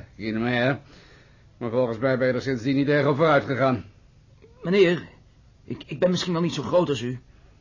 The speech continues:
Speaker 2: maar ik wil voor mijn vaderland vechten.
Speaker 1: Luister eens, meneer Guinemer. Het luchtwapen vraagt mannen. Het is een zware dienst. De zwaarste die er is. Als u zo graag in dienst wil en u denkt dat u nu wel goedgekeurd wordt, nou,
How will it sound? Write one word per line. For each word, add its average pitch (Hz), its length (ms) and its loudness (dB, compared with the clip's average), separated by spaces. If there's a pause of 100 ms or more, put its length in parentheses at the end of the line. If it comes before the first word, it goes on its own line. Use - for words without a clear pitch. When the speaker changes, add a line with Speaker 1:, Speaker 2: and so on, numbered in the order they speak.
Speaker 2:
maar 147 120 -2
ik 190 80 2
wil 170 140 2
voor 180 100 2
mijn 147 120 0
vaderland 156 420 0
vechten. 110 400 -10
Speaker 1:
Luister 170 320 2
eens, 147 100 0
meneer 147 160 2
Guinemer. 139 460 2 (400)
Het 120 120 -6
luchtwapen 170 560 4
vraagt 147 180 2
mannen. 170 320 4 (300)
Het - 80 -20
is 110 100 -12
een 117 100 -6
zware 208 380 2
dienst. - 400 -2 (400)
De 101 80 -16
zwaarste 185 340 0
die 180 100 0
er 175 80 2
is. - 300 -4 (1120)
Als 101 180 -14
u 117 60 -12
zo 107 100 -12
graag 113 160 -6
in 113 100 -8
dienst 170 260 -4
wil 175 200 6
en 151 100 2
u 139 80 0
denkt 131 240 0
dat 135 80 0
u 139 40 0
nu 143 160 4
wel 156 200 4
goedgekeurd 170 560 0
wordt, 170 340 0 (180)
nou, 202 180 -4